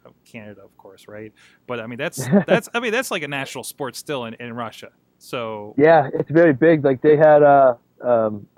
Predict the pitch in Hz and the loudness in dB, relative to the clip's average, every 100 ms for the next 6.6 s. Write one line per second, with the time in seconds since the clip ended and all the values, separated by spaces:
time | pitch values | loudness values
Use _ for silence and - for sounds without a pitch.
0 | - 139 127 147 - 135 123 127 127 127 | -2 0 2 0 0 2 4 4 4 6
1 | 127 123 117 110 _ _ _ _ _ _ | 6 6 4 2 _ _ _ _ _ _
2 | 113 110 110 98 127 - 120 123 113 110 | -2 0 2 0 -4 -6 -4 0 -2 -2
3 | 110 104 - 104 104 - 110 117 98 110 | -4 -6 -6 -6 -6 -8 -10 -10 -8 -4
4 | 110 101 - _ _ 107 107 104 - 131 | -2 -4 -8 _ _ -8 -6 -8 -10 -10
5 | - 139 131 151 139 156 139 135 131 - | -2 -2 2 2 4 4 4 2 0 0
6 | 127 123 127 - 113 | -2 2 0 0 -4